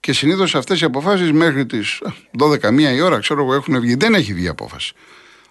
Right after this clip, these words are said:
Ατρόμητος αεκ. Η λογική λέει, επειδή τώρα έχουμε πάει τρεις και μισή, τέσσερις παρά είκοσι πέντε, η λογική λέει αύριο το πρωί.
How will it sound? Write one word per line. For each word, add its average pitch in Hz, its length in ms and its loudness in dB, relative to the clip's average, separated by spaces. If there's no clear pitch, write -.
Ατρόμητος 98 680 0
αεκ. 80 260 -2
Η 127 120 2
λογική 131 500 2
λέει, 180 160 2
επειδή 143 300 0
τώρα 160 180 2
έχουμε 143 240 0
πάει 123 400 2
τρεις 92 220 -4
και 143 100 2
μισή, 160 200 2
τέσσερις 127 400 -2
παρά 101 180 0
είκοσι - 220 -6
πέντε, 185 300 -4
η 135 100 2
λογική 131 500 2
λέει 190 300 4
αύριο 180 340 2
το 156 120 -4
πρωί. 131 360 0